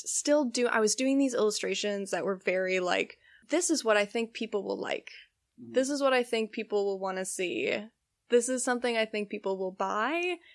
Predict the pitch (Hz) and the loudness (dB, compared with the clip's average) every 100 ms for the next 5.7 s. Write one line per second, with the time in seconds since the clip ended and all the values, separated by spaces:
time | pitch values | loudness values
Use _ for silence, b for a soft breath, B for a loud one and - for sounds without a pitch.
0 | 247 233 240 - _ _ _ _ _ _ | -16 -14 -16 -20 _ _ _ _ _ _
1 | - 226 226 214 220 202 - 233 - - | -6 0 2 4 2 2 2 2 0 -4
2 | - - 214 247 180 _ _ - - - | -12 -10 -2 -2 -2 _ _ -4 -2 2
3 | 180 170 180 101 208 185 190 180 185 180 | 2 2 0 -2 -2 -2 -2 -2 -2 -2
4 | - 190 190 - 190 - 220 220 233 240 | -2 -4 -6 -6 -4 -2 -2 -2 -4 -4
5 | - 254 254 269 277 277 | -6 -2 0 0 0 -2